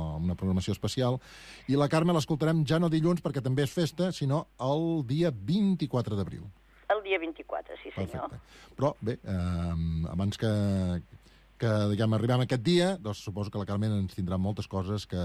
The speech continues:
Speaker 1: que explicar i moltes coses que sempre, els que som alumnes seus, ens agrada <laughs> aprendre. Vinga, professora Carme, com
Speaker 2: Doncs
Speaker 1: vostè
Speaker 2: vinga,
Speaker 1: vulgui, com vostè
Speaker 2: capa,
Speaker 1: vulgui.
Speaker 2: llapis, llapis i paper. Apa,
Speaker 1: Eh,
Speaker 2: comença a apuntar.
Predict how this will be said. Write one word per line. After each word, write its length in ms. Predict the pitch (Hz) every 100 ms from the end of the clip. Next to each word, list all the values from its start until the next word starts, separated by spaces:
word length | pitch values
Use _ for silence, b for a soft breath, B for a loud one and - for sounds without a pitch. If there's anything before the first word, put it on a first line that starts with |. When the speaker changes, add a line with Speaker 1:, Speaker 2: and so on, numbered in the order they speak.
| 85 73
Speaker 1:
que 80 | 92
explicar 440 | - 95 85 90
i 60 | 98
moltes 240 | 92 87
coses 280 | - 90 95
que 120 | -
sempre, 320 | 90 85 92 90 B B B
els 140 | 113 104
que 100 | 127
som 160 | 165 147
alumnes 420 | 151 139 127 117
seus, 440 | 123 151 170 - _ -
ens 160 | 101 107
agrada 320 | 104 107 98
<laughs> 40 | -
aprendre. 460 | 127 110 85 76 - b b b b
Vinga, 220 | 151 139 107
professora 500 | 170 160 165 165 196 170
Carme, 360 | 143 110 80 - -
com 160 | 135
Speaker 2:
Doncs 160 | 160 170
Speaker 1:
vostè 100 | 196
Speaker 2:
vinga, 120 | 180 147 -
Speaker 1:
vulgui, 160 | - -
com 100 | 165
vostè 180 | 240 220
Speaker 2:
capa, 120 | 202
Speaker 1:
vulgui. 120 | 170 131
Speaker 2:
llapis, 340 | 151 - 311 - _ - 226
llapis 320 | 302 339 302
i 80 | 302
paper. 380 | 302 277 180 175
Apa, 160 | 226 165
Speaker 1:
Eh, 60 | 160
Speaker 2:
comença 340 | 214 262 -
a 40 | -
apuntar. 400 | 262 247 196